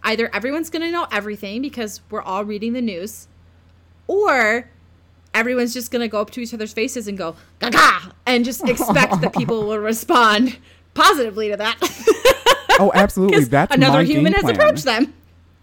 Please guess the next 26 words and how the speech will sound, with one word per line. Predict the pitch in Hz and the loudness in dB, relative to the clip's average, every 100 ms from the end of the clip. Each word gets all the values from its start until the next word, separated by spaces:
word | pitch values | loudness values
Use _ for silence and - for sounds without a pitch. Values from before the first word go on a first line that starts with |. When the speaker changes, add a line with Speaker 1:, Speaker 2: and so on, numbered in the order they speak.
| _ | _
Speaker 1:
<laughs> | 415 - 330 - 302 - 277 - 233 - | -6 -2 -2 0 -2 0 -4 -2 -4 -4
It's | 277 262 - | -8 -8 -12
to | 233 | -12
just | 262 262 | -10 -10
walk | - 226 226 | -10 -12 -8
around. | 240 214 220 247 254 - - - - | -6 -4 -4 -6 -10 -20 -20 -12 -4
<laughs> | 440 - - 480 - 392 - | -4 -2 -2 -2 0 -2 0
Speaker 2:
Yeah, | 170 254 | 0 0
like, | - 156 170 - | 0 -2 -2 -2
I, | 156 | -2
I | 233 | 2
Speaker 1:
Run. | 294 285 233 | 2 2 2
Speaker 2:
thought | 302 | -2
about | 247 226 | -2 -2
this | 214 - | -4 -4
the | 202 | -4
other | 202 190 | -4 -2
day. | 214 285 | -2 -2
Like, | 139 147 143 - _ | -2 -2 -4 -10 _
yeah, | 156 196 | -6 -4
when | 120 131 147 | -2 0 0
we | 147 147 143 - _ _ _ _ 113 | 2 0 -4 -10 _ _ _ _ -4
all | 123 156 | -2 -2
start | 185 - 160 151 - _ - | -2 -4 -2 -4 -8 _ -10
communicating | 185 147 175 220 185 123 117 | -4 -2 -2 -4 -4 -4 -6
again, | 110 107 104 107 135 | -6 -6 -6 -8 -12